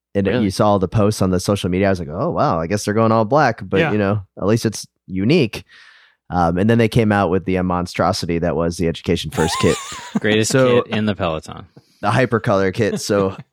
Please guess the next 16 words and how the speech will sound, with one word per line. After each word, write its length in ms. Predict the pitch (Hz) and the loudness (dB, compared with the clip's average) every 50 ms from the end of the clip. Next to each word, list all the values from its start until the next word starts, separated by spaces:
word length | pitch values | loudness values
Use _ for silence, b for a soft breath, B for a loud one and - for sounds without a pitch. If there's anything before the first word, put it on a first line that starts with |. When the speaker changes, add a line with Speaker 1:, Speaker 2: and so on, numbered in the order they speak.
| - - | -20 -20
Speaker 3:
<laughs> 280 | _ _ _ _ _ - | _ _ _ _ _ -2
Speaker 1:
what 100 | 127 139 | 0 2
do 60 | 156 | 4
you 60 | 156 | 4
guys 120 | 151 143 - | 2 2 2
think? 240 | 151 110 - - _ | 0 0 -2 -4 _
Think 120 | - 131 123 | -2 0 2
they're 100 | 135 131 | 4 4
gonna 120 | 131 127 | 2 2
keep 180 | - - 143 139 | 2 0 0 2
that 160 | 143 131 - | 2 0 2
kit? 260 | - 143 165 208 - b b b b b b _ _ _ _ _ | 2 0 0 0 -2 b b b b b b _ _ _ _ _
Speaker 2:
Uh, 640 | - - 139 143 143 139 139 139 139 143 143 139 139 B B B B B B B B B B B B _ _ - | -2 0 2 2 4 4 4 4 2 2 0 0 -4 B B B B B B B B B B B B _ _ -6
I 80 | 123 123 | -6 -6
think 320 | - - 165 170 175 - | -4 -2 -2 -2 -2 -2
so. 400 | - - - 120 117 113 110 - | -6 -2 0 2 2 2 0 -2